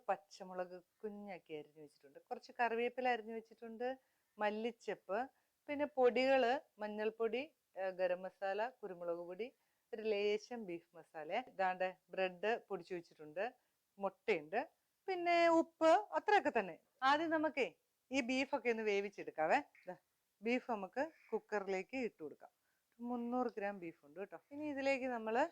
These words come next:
ദാ ഒരു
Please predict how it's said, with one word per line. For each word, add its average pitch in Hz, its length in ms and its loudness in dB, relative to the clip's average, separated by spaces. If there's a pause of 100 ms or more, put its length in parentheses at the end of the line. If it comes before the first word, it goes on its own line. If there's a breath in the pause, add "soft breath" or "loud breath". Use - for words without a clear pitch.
(680)
ദാ 196 80 2 (1900)
ഒരു 254 160 -4